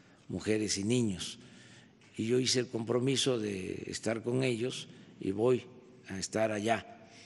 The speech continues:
eh, con ellos. Desde luego, ya la Fiscalía General, que es la que está llevando a cabo toda la investigación,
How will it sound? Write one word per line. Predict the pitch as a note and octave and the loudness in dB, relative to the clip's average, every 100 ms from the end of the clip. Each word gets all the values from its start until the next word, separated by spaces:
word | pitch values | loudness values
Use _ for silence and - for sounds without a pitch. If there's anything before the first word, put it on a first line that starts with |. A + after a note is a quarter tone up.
| - | -16
eh, | - G2 F#2 E2+ - | -8 -6 -4 -8 -6
con | G#2+ G#2+ | -4 0
ellos. | A#2 G2 - - - - - - - | -2 -2 -8 -14 -18 -20 -20 -20 -10
Desde | - G#2+ A#2+ | -4 2 4
luego, | C3+ D3 D#3 - - - - - | 6 6 6 2 -16 -20 -20 -4
ya | A2+ C3 C#3 C#3+ D3 - - - | 6 6 6 2 -2 -12 -14 0
la | A#2 A2+ | 2 2
Fiscalía | G2+ A#2+ A#2 A#2 B2 C#3+ C#3 | 0 -2 0 2 4 4 2
General, | A#2 C#3+ D3+ C#3+ C#3+ D3 - - - - - - - | 2 0 2 2 2 -2 -14 -20 -20 -20 -20 -12 -2
que | |
es | A2+ - - - - - - - - | 0 0 -4 -8 -14 -20 -20 -20 -8
la | G#2+ G2+ | -6 -4
que | - G2+ G2 F#2+ | -2 0 0 -2
está | G2 - A#2+ | -4 -2 0
llevando | A#2 A#2+ B2 | 0 -2 -4
a | A#2 | -2
cabo | - B2 A#2+ G#2+ - - - - - - | 0 0 0 -6 -14 -20 -20 -20 -12 0
toda | A2 A2+ | 2 2
la | G#2+ | 0
investigación, | G#2 G#2+ G2 - A#2 A#2 - C3+ C#3 | -4 -4 -6 -2 -2 0 2 2 2